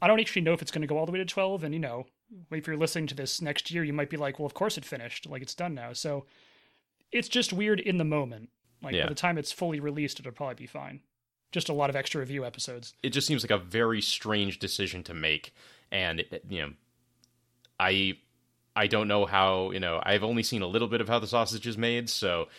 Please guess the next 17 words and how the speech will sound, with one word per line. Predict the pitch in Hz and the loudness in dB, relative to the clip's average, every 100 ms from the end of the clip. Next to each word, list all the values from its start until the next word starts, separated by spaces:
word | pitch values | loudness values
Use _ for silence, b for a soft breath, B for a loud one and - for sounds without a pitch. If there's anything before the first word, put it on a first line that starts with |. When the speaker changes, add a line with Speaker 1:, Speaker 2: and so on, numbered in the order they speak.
| B | B
Speaker 2:
there | 120 113 | 2 2
could | 95 | 2
be | 101 - | -4 0
any | 117 117 110 | 2 4 4
number | 101 92 90 | 2 0 0
of | 85 | -2
factors | - 82 - 82 98 | 0 0 0 -6 -8
that | |
could | - 80 | -8 -6
have | 78 | -2
led | 78 80 | -4 -4
to | |
this | 73 82 - | -2 -2 -2
between | - - - 82 73 | -10 -18 -10 -8 -6
budgeting, | 78 101 - 95 90 87 | 0 0 0 -6 -6 -10
time, | - 95 87 85 82 78 b b b b - | -6 -2 0 -2 -4 -8 b b b b -6
uh, | 95 78 | 0 0